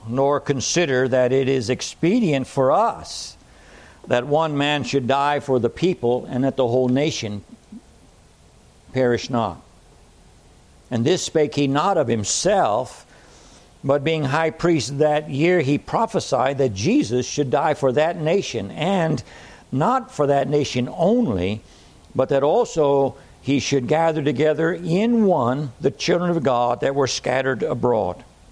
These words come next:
Then from that day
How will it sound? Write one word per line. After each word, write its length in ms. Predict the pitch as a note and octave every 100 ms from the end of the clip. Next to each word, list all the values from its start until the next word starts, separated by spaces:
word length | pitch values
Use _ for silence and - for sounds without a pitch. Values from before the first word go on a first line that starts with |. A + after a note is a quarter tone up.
| - - - - - - - - - - - - - - -
Then 280 | C#3+ E3+
from 260 | D3+ D3 C#3
that 320 | C#3 F3 A3+
day 440 | F#3+ G3 D3 G2